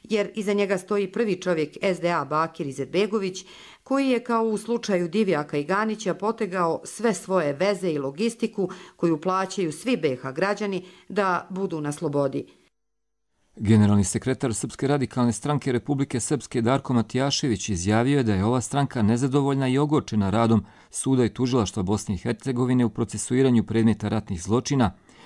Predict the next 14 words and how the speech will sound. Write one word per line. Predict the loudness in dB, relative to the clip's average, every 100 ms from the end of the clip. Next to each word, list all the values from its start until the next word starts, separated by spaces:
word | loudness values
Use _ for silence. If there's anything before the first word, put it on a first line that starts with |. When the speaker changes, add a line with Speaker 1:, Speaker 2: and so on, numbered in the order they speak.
| -6
Speaker 2:
među | 0 0 2
kojima | 2 2 2
je | 2
i | 2
onaj | 2 0
koji | 0 -2
se | 0 0
odnosi | 0 0 0
na | 2
ratnog | 2 0 0
muslimanskog | -2 0 2 2 0 -6
komandanta | -2 2 2 2 0
Nasera | 0 -2 -2 2
Orića. | 4 2 0